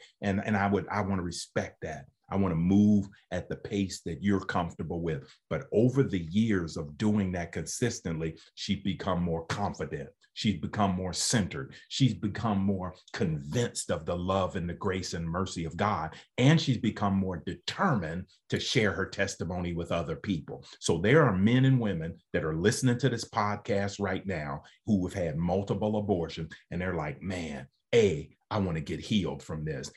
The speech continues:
And B, I'd love to be able to share this with my friends and, and colleagues." Um, so I, I pray that God uses this podcast to catapult them into this incredible, uh, area of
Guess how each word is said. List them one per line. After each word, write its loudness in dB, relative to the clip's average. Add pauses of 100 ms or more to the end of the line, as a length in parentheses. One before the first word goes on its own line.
(160)
And -6
B, 0 (180)
I'd -4
love 0
to -6
be -6
able -8
to -10
share -4
this -8
with -8
my -8
friends -8 (280)
and, -6
and -10
colleagues." -6 (220)
Um, -6
so -2
I, -2
I -2 (100)
pray 2
that -4
God -4
uses -2
this -6
podcast -6 (300)
to -8
catapult -4
them -4
into -8
this -8
incredible, -6 (240)
uh, -2 (100)
area -2
of -8